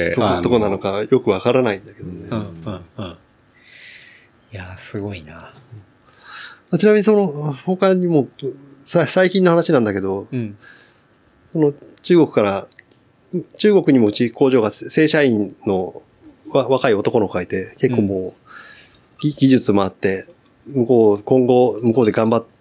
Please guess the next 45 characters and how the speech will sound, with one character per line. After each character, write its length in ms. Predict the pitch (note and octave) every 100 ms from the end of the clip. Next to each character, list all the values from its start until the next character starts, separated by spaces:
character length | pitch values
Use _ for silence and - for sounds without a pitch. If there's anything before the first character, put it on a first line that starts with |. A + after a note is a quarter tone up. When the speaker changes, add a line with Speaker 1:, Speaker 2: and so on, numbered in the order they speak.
| _
Speaker 1:
て 80 | G#2+
っ 40 |
て 120 | -
も 100 | G2+
ら 100 | G2+
う 60 | G2
の 100 | F#2+
に 100 | F2+
必 180 | - B2
要 80 | G#2+
な 80 |
人 120 | G#2+ G#2+
間 140 | G#2+
だ 80 | G#2
か 100 | G2+
ら 80 | F2
っ 20 |
て 80 | -
言 20 | G2
っ 40 |
て、 120 | G#2+
日 100 | A2
本 220 | A#2+ B2+
で 280 | F#2+ F2+ F#2+ - _ -
ち 60 |
ゃ 100 | B2+
ん 60 | A#2+
と 280 | A#2+ A2+ -
正 220 | - B2
社 100 | A#2
員 120 | A#2+ A2+
的 160 | A2+
な 80 | A2+
感 140 | A#2+
じ 60 | A2
で 220 | A2+ G#2+ - - - -
働 320 | - A2+ A2+
い 20 | A2
て 60 |
も 80 | A2
ら 60 | G#2
っ 20 |
て 80 | G#2
技 100 | A2+
術 440 | G2 - F2+ F2